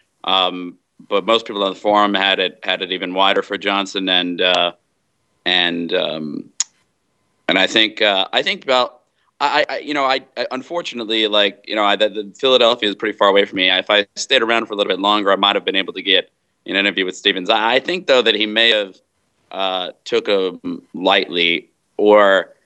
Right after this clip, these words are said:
at the very least, 'cause I remember, I, if you remember, uh, last week we aired the interview that I had gotten with him,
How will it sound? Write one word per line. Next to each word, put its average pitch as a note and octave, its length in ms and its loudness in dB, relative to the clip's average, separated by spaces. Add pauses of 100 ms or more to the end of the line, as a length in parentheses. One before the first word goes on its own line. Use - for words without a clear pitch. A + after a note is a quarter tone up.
(280)
at A#2 140 0
the A#2+ 100 2
very C#3 300 4
least, B2 260 -2
'cause A#2+ 100 -6
I D3 60 4
remember, D#3+ 220 2
I, C3 100 6
if A#2+ 180 0
you C#3+ 80 -6
remember, B2+ 400 -2
uh, G#2+ 60 0
last A2 400 0
week A2+ 200 -4
we G2+ 220 0
aired G2+ 300 2
the G2+ 100 -4
interview G2+ 320 0
that F#2+ 120 2
I F#2+ 340 2 (260)
had G2+ 220 -2
gotten A2 320 0
with G2 160 -6
him, G2 320 -4